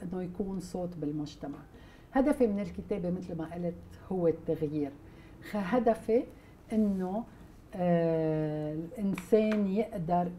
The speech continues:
يوصل ميساج. واليوم،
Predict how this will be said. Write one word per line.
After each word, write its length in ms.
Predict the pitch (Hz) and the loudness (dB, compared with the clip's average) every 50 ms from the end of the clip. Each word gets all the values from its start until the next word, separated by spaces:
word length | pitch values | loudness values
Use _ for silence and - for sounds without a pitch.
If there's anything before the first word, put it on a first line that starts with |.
| - - | -6 -4
يوصل 920 | 190 190 185 175 190 226 247 - - - - - 180 165 160 160 156 147 143 | -4 -2 0 2 2 2 2 0 -4 -14 -8 -2 0 0 0 0 0 0 2
ميساج. 720 | 156 160 160 - - - 165 156 156 190 247 254 - - - - - - - - - - - - | 2 2 2 0 -2 -2 -2 0 0 0 -2 -4 -6 -12 -18 -18 -18 -18 -16 -16 -16 -16 -10 -6
واليوم، 720 | 190 185 190 196 196 196 202 233 247 262 262 285 311 302 | -2 0 0 0 2 4 6 6 8 8 8 6 6 4